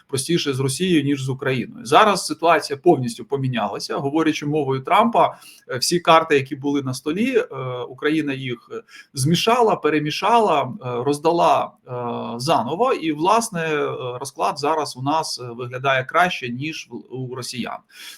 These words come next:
Тому, за великим рахунком, е, особливо враховуючи реакцію Європи, а всі лідери європейські і деякі світові лідери, вони дуже активно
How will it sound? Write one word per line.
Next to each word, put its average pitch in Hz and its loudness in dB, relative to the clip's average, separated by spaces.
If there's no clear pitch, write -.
Тому, 233 6
за 233 8
великим 226 8
рахунком, 214 4
е, 151 -2
особливо 170 2
враховуючи 147 0
реакцію 139 0
Європи, 175 -2
а 123 -6
всі 139 -4
лідери 156 -4
європейські 135 -4
і 117 -2
деякі 120 -4
світові 156 -8
лідери, 135 -4
вони 127 -8
дуже 127 -8
активно 107 -8